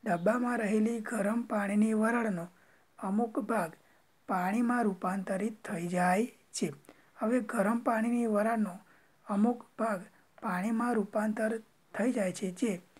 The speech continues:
અંદરના ભાગમાં હવાનું દબાણ ઘટાડી નાખે છે.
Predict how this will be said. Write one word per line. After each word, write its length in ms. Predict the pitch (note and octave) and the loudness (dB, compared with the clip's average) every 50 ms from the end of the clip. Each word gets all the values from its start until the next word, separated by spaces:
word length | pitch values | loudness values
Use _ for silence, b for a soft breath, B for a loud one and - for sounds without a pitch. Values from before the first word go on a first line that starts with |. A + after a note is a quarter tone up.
| b b b b b b - | b b b b b b -10
અંદરના 580 | - A#3 F3+ F#3 G3 A#3 B3+ B3+ A#3+ A#3+ B3 A#3+ | -6 -2 0 2 2 2 2 2 2 2 2 2
ભાગમાં 560 | G3 G3 F#3 F3+ F#3+ G3 G#3 A3 A#3 A#3 - - - | 2 0 0 0 0 0 0 0 -2 -4 -10 -14 -12
હવાનું 480 | - F3 E3+ F3 G3 G#3+ A3+ A#3 A3 | -8 -6 -4 0 0 0 0 0 -2
દબાણ 400 | G#3 G3 F3 F#3 F#3+ G3+ B3 C4+ | -2 -2 -2 -2 -2 0 -2 -2
ઘટાડી 440 | B3+ - G#3 G3+ G3 - G#3+ G3 F#3+ | 0 0 0 2 4 4 4 4 2
નાખે 320 | F3 D#3+ D3 C#3+ - D#3+ | 0 -2 -4 -4 -6 -8
છે. 160 | C#3+ - - | -8 -10 -12